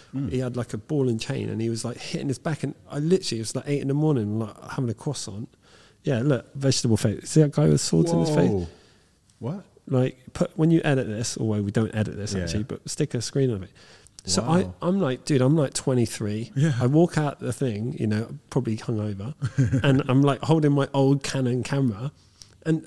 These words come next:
Speaker 2: no, this is no word of a lie. I walked out, and this guy's walking down.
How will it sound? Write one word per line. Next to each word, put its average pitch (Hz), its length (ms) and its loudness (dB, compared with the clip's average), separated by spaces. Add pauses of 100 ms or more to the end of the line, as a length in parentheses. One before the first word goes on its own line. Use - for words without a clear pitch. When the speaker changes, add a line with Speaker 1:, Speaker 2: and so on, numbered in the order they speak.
Speaker 2:
no, 190 200 6
this 165 220 4
is 160 240 0
no 180 360 6
word 160 220 4
of 127 80 0
a 127 40 2
lie. 113 140 2
I 110 40 0
walked 151 360 0
out, 117 300 -2 (640)
and 151 140 2
this 135 140 2
guy's 180 300 2
walking 165 200 0
down. 123 240 0